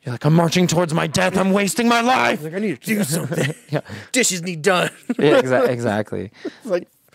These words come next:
Speaker 1: Yeah, boredom, boredom is, is weird. And then, like, if you are bored, you're like, if you get to a point as an adult,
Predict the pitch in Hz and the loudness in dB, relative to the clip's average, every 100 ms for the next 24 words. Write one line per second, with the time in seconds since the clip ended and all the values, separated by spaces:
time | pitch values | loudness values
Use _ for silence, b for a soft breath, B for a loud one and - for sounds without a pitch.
0 | b b _ - 110 113 123 135 151 147 | b b _ -2 -2 0 2 4 4 2
1 | 127 131 165 196 185 160 147 - 127 113 | 0 0 2 2 0 -2 -6 -6 -6 -4
2 | 113 104 95 104 110 113 113 113 127 123 | -4 -4 -6 -6 -4 -4 -4 -8 -10 -8
3 | 127 127 - 107 120 123 107 101 95 95 | -8 -8 -4 0 2 0 -6 -6 -6 -8
4 | 131 - 156 113 107 98 90 - _ _ | -14 -18 -8 -4 -2 -4 -10 -20 _ _
5 | _ _ _ _ _ _ _ _ _ _ | _ _ _ _ _ _ _ _ _ _
6 | _ _ - 196 - 233 170 175 175 170 | _ _ -6 -4 -2 -4 2 0 0 0
7 | 156 127 156 123 120 123 123 120 107 113 | 0 0 -4 -4 -2 -4 -2 -2 -4 0
8 | 113 113 - | 2 2 -2